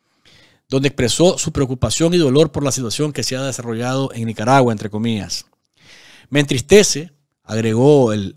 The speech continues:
el senador Marco Rubio, "que la situación en Nicaragua no haya mejorado. En febrero del dos mil veintitrés, el obispo Álvarez fue sentenciado a más de veintiséis años de prisión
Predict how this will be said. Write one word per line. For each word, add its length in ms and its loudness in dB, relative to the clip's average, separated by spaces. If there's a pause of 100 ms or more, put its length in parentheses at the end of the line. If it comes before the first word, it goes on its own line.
el 160 -10
senador 560 2 (400)
Marco 300 -2
Rubio, 480 6 (1200)
"que 120 4
la 80 8
situación 400 0
en 60 0
Nicaragua 560 2
no 240 0
haya 140 2
mejorado. 600 -4 (760)
En 140 2
febrero 320 6
del 80 4
dos 120 2
mil 120 2
veintitrés, 600 2
el 140 -4
obispo 360 2
Álvarez 360 2
fue 140 -4
sentenciado 760 -2
a 100 -6
más 160 -2
de 80 -4
veintiséis 500 -6
años 180 -6
de 100 -6
prisión 520 0